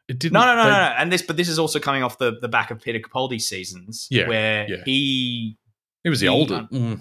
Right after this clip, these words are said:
Speaker 1: no, he wasn't. He wasn't the oldest
Speaker 2: Yeah,
Speaker 1: Doctor.
Speaker 2: what, what, but, but what was he <laughs> like as a Doctor? Like that was, I think that's the thing. So, if, like, you needed, if anything, you needed Jodie to come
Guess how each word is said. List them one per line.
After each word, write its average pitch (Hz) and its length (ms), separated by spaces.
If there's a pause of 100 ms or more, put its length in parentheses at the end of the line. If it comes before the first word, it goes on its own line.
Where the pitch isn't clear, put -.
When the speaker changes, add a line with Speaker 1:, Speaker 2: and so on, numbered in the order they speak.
(160)
Speaker 1:
no, 92 200
he 87 60
wasn't. 87 320 (140)
He 123 80
wasn't 90 260
the 85 80
oldest 82 200
Speaker 2:
Yeah, 226 80
Speaker 1:
Doctor. - 260
Speaker 2:
what, 120 140
what, 311 240
but, 196 120
but 208 140
what 196 160
was 226 140
he - 240
<laughs> - 60
like - 380 (360)
as 135 180
a 131 60
Doctor? 147 320
Like 110 140
that 123 100
was, 113 140
I - 100
think 151 140
that's 127 200
the 127 100
thing. 139 280
So, 127 180
if, 123 180
like, 127 280
you 143 100
needed, 151 380 (580)
if 127 140
anything, 151 320
you 127 60
needed 143 260
Jodie 120 260
to 113 60
come 113 460